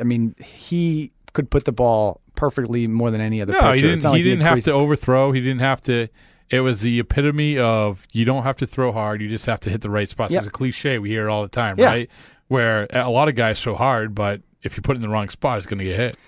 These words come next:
Speaker 1: I mean, that, that was what so, was so amazing about him. I just, I, I mean, I understand Gl-, Glavine had movement on his pitches.
Speaker 2: Yeah.
Speaker 1: Um, but that, I mean, you just look back and it's like, how did those guys do that for that long?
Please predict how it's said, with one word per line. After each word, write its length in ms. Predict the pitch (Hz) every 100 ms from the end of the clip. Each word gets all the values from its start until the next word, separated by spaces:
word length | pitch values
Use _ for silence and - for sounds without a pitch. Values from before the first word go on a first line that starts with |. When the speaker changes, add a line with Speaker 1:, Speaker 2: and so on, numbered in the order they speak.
| _
Speaker 1:
I 60 | -
mean, 120 | 135
that, 360 | 135 - 120 87
that 100 | 131
was 160 | 156 127
what 140 | 147 -
so, 160 | -
was 160 | 131 123
so 140 | 170
amazing 380 | 131 123 151 139
about 200 | 107 110
him. 80 | 107
I 60 | 123
just, 240 | 131 - _ _ _ _ _ _ _ -
I, 80 | 143 151
I 120 | 156
mean, 140 | 160
I 80 | 175
understand 400 | 196 175 185 143
Gl-, 180 | 170 147
Glavine 360 | 151 190 175 151
had 100 | 131
movement 320 | 147 127 113
on 100 | 107
his 100 | 104
pitches. 320 | - 98 120
Speaker 2:
Yeah. 200 | 117 107 101 -
Speaker 1:
Um, 400 | - 113 107 98 - - - _ _
but 200 | 139 147
that, 200 | 165 180
I 60 | 165
mean, 140 | 170
you 40 | 175
just 120 | 196
look 160 | 190 -
back 260 | 190 220
and 100 | 147
it's 140 | 135 135
like, 100 | 127
how 200 | 185 214
did 120 | 214
those 140 | 196
guys 200 | 175 165
do 240 | 107 110 147
that 160 | 123
for 120 | - 117
that 200 | 120 107
long? 320 | 113 113 85